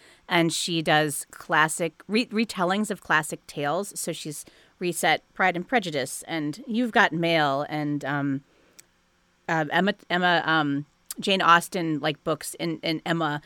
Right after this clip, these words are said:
She, she resets them into Muslim, conservative Muslim communities. And, um, she does a great job of, like, the Elizabeth and Darcy characters in, in, uh,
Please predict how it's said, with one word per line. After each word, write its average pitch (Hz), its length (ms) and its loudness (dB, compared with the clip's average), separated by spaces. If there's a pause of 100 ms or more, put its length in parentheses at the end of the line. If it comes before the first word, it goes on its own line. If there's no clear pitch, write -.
(200)
She, 254 320 0
she 254 180 0
resets - 380 0
them 220 200 2
into 185 960 -2 (160)
Muslim, 185 520 -4
conservative 196 580 -2
Muslim 170 420 -2
communities. 175 680 -4 (440)
And, 180 600 6
um, 160 500 6 (580)
she - 160 -2
does 226 200 4
a 339 60 2
great 170 420 2
job 175 500 10
of, 151 540 2 (520)
like, 175 240 0
the 170 300 6
Elizabeth 175 500 2
and 151 100 0
Darcy 147 360 2
characters 139 580 -2
in, 135 200 -2
in, 139 300 -2
uh, 135 200 -4